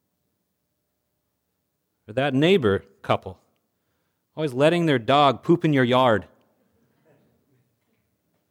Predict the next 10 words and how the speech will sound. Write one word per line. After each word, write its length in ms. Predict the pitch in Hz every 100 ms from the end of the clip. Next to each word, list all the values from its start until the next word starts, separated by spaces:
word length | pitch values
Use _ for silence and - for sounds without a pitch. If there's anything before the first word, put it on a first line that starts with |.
| _ _ _ _ _ _ _ _ _ _ _ _ _ _ _ _ _ _ _ _ _ _ _ _
They 120 | 139
have 240 | 139 156 143
their 100 | 135
first 340 | - 143 -
baby. 460 | - 117 110 104 _ _ _ _ _ _ _ _ _ _ _ _ _ _ _ _ _ _ _ -
Are 40 |
you 140 | 135 226
rejoicing 680 | 202 - 117 170 - 233
with 160 | 233 220
them? 220 | 240 226